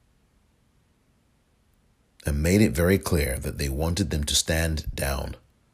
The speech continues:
We know very clearly that around the country there are police officers who are Trump supporters,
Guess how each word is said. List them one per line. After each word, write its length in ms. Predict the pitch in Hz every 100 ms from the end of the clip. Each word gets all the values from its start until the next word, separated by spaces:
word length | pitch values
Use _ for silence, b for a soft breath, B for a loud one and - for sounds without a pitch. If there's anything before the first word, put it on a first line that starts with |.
| _ _ _ _ _ _ _ _ _ _ _ _ _ _ _ _ _ _ _ _ _ _ _ _ _ _ _ _ _ _ _ _ _ _ _ _ _ _ _ _ _ _ _ _ _ -
We 160 | 113
know 260 | 113 113 107
very 320 | 82 85 98
clearly 380 | - 107 98 80
that 220 | 76 67 -
around 440 | 76 85 92 98
the 80 | 101
country 500 | - - 95 - 71
there 260 | 67 76 76
are 140 | 71
police 500 | - 80 87 87 - -
officers 580 | - 87 - 65 64
who 400 | - 85 78 73 -
are 220 | 71 71
Trump 380 | 71 - 69 58
supporters, 640 | 73 - 71 67 - -